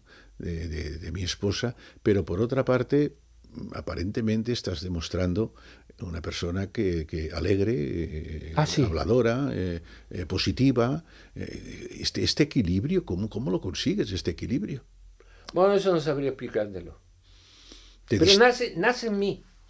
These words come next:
Speaker 1: ¿Te distraes con otras personas? ¿Buscas otros
Speaker 2: Bueno,
Speaker 1: hobbies?
Speaker 2: eh, eh, este encuentro contigo, que relativamente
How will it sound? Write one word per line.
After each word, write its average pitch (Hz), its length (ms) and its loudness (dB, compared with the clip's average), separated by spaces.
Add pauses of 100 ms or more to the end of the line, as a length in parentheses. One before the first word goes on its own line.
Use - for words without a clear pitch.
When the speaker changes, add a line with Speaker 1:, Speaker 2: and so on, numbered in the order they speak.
(280)
Speaker 1:
¿Te 104 140 2
distraes 117 480 4
con 107 120 2
otras 104 280 -2
personas? 160 760 -2
¿Buscas 107 380 0
otros 147 220 2
Speaker 2:
Bueno, 190 300 12
Speaker 1:
hobbies? 165 260 8
Speaker 2:
eh, - 240 -4
eh, - 260 -12 (720)
este 208 240 4
encuentro 208 640 6
contigo, 196 760 4 (840)
que 92 560 -6 (200)
relativamente 143 1000 6